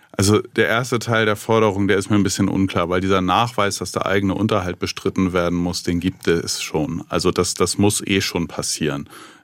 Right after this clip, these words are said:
Äh, ich weiß nicht, was die F D P da sich da jetzt noch konkret vorstellt. Der Eid auf das Grundgesetz. Ja, also die Einbürgerungsfeiern gibt es ja teilweise schon. Die werden auch eigentlich gut angenommen, dass das so eine, so ein etwas feierlicher Akt ist.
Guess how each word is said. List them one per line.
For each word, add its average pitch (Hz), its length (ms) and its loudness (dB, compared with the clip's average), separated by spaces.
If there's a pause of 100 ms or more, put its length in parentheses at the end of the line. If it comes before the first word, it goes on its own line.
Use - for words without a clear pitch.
Äh, 90 220 2
ich 82 100 -6
weiß 95 200 0
nicht, 98 160 -4
was 92 160 -2
die - 80 2
F 87 100 0
D 90 140 -4
P 98 160 2
da 95 100 4
sich 87 160 -4
da 90 120 0
jetzt 82 180 -2
noch 90 100 -10
konkret 82 400 -6
vorstellt. 85 520 0 (1080)
Der 107 240 2
Eid 123 260 2
auf 123 180 -2
das 117 200 2
Grundgesetz. 113 720 2
Ja, 110 80 4
also 104 160 0
die 107 100 2
Einbürgerungsfeiern 117 800 2
gibt 117 180 -4
es 165 120 0
ja 156 80 2
teilweise 143 560 0
schon. 143 260 2
Die 123 100 0
werden 135 200 0
auch 113 80 -4
eigentlich 131 460 -4
gut - 220 0
angenommen, 170 440 2
dass 131 140 0
das 117 140 0
so - 80 2
eine, 110 380 4
so 110 80 0
ein 104 80 2
etwas 104 320 0
feierlicher 135 560 0
Akt - 200 -8
ist. - 280 -2